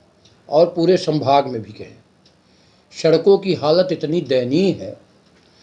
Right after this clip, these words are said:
और ख़ासतौर पर रीवा के अगर ग्रामीण क्षेत्रों की सड़कों पर हम जाएं तो स्थिति ये है कि रीवा का ये पीडब्ल्यूडी का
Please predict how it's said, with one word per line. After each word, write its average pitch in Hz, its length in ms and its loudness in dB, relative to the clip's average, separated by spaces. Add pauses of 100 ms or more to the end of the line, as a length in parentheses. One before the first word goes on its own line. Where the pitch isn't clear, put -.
(200)
और 160 280 2
ख़ासतौर 165 420 0
पर 202 220 -2
रीवा 165 520 2
के 196 480 4
अगर 185 680 0
ग्रामीण 151 520 0
क्षेत्रों 147 400 -4
की 151 100 -6
सड़कों 135 340 -4
पर 120 180 -2
हम 113 120 -6
जाएं 131 260 -2 (1000)
तो 170 140 4
स्थिति 180 280 -4
ये 185 400 4
है 175 80 4
कि 180 160 -4
रीवा 165 440 0
का 185 160 2
ये 185 140 4
पीडब्ल्यूडी 160 640 -2
का 165 140 0